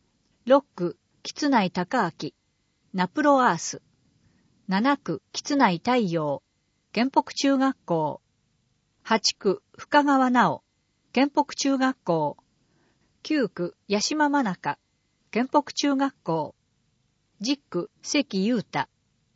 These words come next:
伊達高校教員。十一区、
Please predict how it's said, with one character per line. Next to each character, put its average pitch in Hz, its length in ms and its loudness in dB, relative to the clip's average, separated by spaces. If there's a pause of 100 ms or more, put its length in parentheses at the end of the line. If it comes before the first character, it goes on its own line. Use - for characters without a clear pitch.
伊 - 20 -20
達 294 260 0
高 294 240 0
校 175 240 2
教 214 320 2
員。 190 260 -2 (840)
十 262 240 2
一 285 100 -4 (160)
区、 160 200 -8